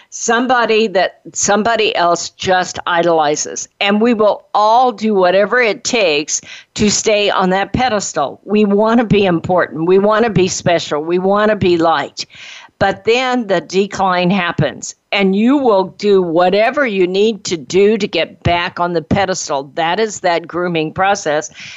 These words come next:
and he understands it. So he systematically and slowly takes away all the attaboys, all the "you're beautiful,"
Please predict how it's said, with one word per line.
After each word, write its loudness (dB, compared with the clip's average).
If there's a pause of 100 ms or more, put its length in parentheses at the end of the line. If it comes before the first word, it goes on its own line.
(180)
and 0
he 4
understands 0
it. -2
So -2
he -2
systematically 0
and -2
slowly 0
takes -2
away 2 (400)
all 2
the 6
attaboys, -2 (420)
all 2
the 0
"you're 0
beautiful," 0